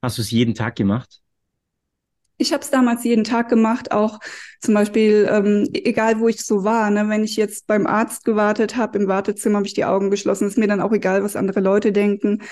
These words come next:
Speaker 2: Äh, dann hab ich halt meditiert oder in der Bahn und so, ne, immer so auch in kleinen Zeiten, wo es halt einfach möglich war. Ich hab halt ein stressiges Leben gehabt, ich hab dann auch ja meinen,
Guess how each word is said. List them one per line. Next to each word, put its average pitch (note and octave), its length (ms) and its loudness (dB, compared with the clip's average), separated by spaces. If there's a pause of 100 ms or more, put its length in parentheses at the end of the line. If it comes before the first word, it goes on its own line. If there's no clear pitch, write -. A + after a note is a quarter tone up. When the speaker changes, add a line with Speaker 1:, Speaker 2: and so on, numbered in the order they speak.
(460)
Speaker 2:
Äh, G3+ 220 4
dann G#3 260 2
hab G3+ 120 -4
ich A#3+ 120 -6
halt G3 180 -2
meditiert G#3 760 0
oder F#3+ 260 2
in G3+ 140 2
der G3 100 2
Bahn G#3 580 -2
und F#3+ 200 -2
so, G#3+ 340 2
ne, A3 320 0
immer B3+ 260 2
so B3 240 0 (380)
auch A3+ 300 0 (200)
in A3 340 2
kleinen G#3+ 340 0
Zeiten, G3+ 880 -2
wo A3 440 0
es B3+ 140 -2
halt A3+ 160 2
einfach G#3+ 320 -2
möglich G#3 480 0
war. F3+ 160 0
Ich F#3+ 140 -4
hab G#3 140 -4
halt G3+ 240 0
ein G3+ 160 4
stressiges G3+ 480 0
Leben G3+ 220 4
gehabt, C#4+ 320 -2
ich - 80 -10
hab A3 100 -2
dann G3+ 180 2
auch G3 160 -2
ja G#3 160 0
meinen, G3 400 -4